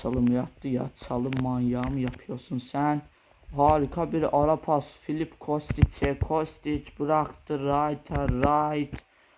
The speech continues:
Wright vurdu. İki sıfır. Çok kolay.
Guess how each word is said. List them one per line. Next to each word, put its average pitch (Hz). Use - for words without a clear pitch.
Wright 160
vurdu. 143
İki -
sıfır. 147
Çok 147
kolay. 135